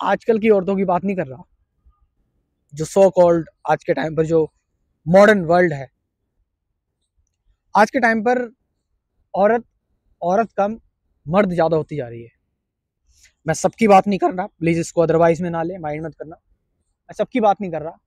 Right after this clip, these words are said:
लेकिन जो औरत भी आज के time पर बिल्कुल बराबरी करना, एक तरह से competition, कि लड़के कर सकते हो तो हम भी कर सकते हैं,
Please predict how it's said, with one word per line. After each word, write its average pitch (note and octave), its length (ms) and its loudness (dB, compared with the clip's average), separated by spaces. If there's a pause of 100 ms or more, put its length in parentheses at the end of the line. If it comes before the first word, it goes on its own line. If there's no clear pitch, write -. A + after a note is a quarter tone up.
(520)
लेकिन D4+ 320 -8 (2250)
जो G#3 260 2 (1000)
औरत A#3 240 2
भी B3 140 0
आज A3+ 180 0
के A3+ 80 -14
time G#3 240 -6
पर G#3+ 240 -6 (1300)
बिल्कुल A#3 440 -2 (1700)
बराबरी G#3+ 480 2
करना, F3+ 260 -2
एक D#3 120 -6
तरह C3+ 160 -10
से B2+ 140 -20 (760)
competition, G#3+ 600 0 (880)
कि G3+ 60 -2
लड़के G3 300 2
कर G3+ 100 2
सकते G#3 260 -4
हो G#3+ 40 0
तो A3 60 -4
हम F#3+ 160 0
भी A3+ 100 4
कर F3+ 100 -4
सकते - 300 -14
हैं, B2+ 160 -20